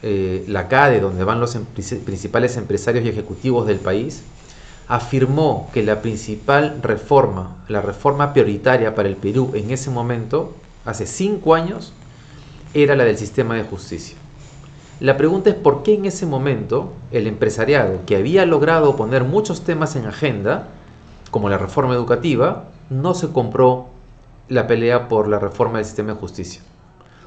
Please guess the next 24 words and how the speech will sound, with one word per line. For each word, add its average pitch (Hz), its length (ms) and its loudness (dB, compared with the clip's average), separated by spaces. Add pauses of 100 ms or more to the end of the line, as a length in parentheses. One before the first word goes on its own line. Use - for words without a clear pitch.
Una 185 180 0
explicación 151 560 2
proviene 143 400 2
de 117 160 -2
los 107 180 2
mismos 131 340 -2
casos 123 380 -2
Odebrecht 117 480 2
y 101 60 -4
los 92 100 -4
cuellos 123 240 -2
blancos, 120 480 -4 (800)
y 131 120 2
es 143 80 4
porque 127 260 -2
los 101 160 -2
empresarios, 139 640 0
o 107 60 4
una 113 280 -2
parte 120 340 2
de 113 140 4
ellos 107 320 0
importante, 101 840 -2 (580)
estaban, 147 720 2